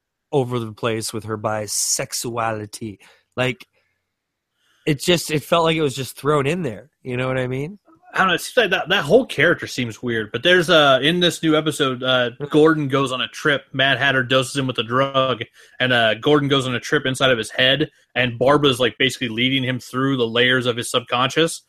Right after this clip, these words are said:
Speaker 2: And it's, it's the best acting I think that actress has done on the show so far. Like, she keeps changing out-, outfits and attitudes depending on what level they're going to.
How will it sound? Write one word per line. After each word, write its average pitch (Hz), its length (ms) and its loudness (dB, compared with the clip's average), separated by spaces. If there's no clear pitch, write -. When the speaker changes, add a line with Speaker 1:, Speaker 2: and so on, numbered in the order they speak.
Speaker 2:
And 139 420 2
it's, 139 220 -2
it's - 220 -4
the 143 100 0
best 208 260 2
acting 147 380 0
I 123 80 0
think 123 160 -4
that 123 100 -2
actress 127 340 0
has 117 120 -8
done 123 160 -2
on 117 60 -6
the 107 60 -8
show 123 260 -2
so 127 180 -4
far. 147 400 0
Like, - 160 0
she - 120 -8
keeps 147 200 -2
changing 139 360 -2
out-, 135 300 0
outfits 139 460 0
and 139 80 -8
attitudes 131 560 -2
depending 127 300 -4
on 117 80 -2
what 120 160 -4
level 117 260 -2
they're 143 140 0
going 151 280 2
to. 180 360 0